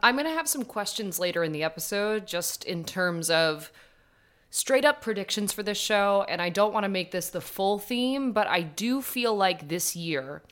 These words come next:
in looking at the lay of the land, and to your point, like, thinking about Patrick Mahomes and,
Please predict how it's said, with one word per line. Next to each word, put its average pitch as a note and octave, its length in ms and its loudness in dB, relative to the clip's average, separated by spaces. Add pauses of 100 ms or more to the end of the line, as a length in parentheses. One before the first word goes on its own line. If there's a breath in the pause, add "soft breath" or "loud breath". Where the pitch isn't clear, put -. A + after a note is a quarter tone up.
(120)
in F#3+ 260 0
looking A#3+ 340 4
at A#3 120 -2
the F3+ 80 2
lay E3+ 200 4
of D#3+ 80 0
the D#3 100 0
land, D3+ 340 -8
and E3 340 -10
to - 100 -8
your A3+ 140 -4
point, D3 360 -8
like, D3+ 200 -4
thinking G#3 300 -2
about E3 440 4 (400 loud breath)
Patrick A#3 320 2
Mahomes E3 640 2 (100)
and, D3+ 600 2